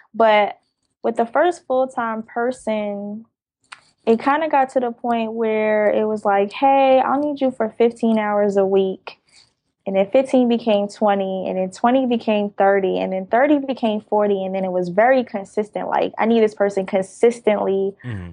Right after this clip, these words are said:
Speaker 1: for forty hours a week or more, right? So then you look at the numbers.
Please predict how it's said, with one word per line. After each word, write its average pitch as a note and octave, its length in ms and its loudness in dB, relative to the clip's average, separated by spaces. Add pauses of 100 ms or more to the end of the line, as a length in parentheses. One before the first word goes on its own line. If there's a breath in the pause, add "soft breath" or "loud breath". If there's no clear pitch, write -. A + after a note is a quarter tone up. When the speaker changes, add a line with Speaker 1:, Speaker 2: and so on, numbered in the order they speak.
Speaker 1:
for - 180 2
forty A3 280 6
hours G3 320 2
a G3 80 -2
week F#3+ 340 -6
or C#4 160 4
more, F#3+ 420 -4 (320 soft breath)
right? G#3+ 420 -2
So G#3 200 -4
then A3+ 500 -6
you A3 120 -6
look A#3+ 180 2
at A#3 140 2
the G#3+ 100 2
numbers. G3 880 -2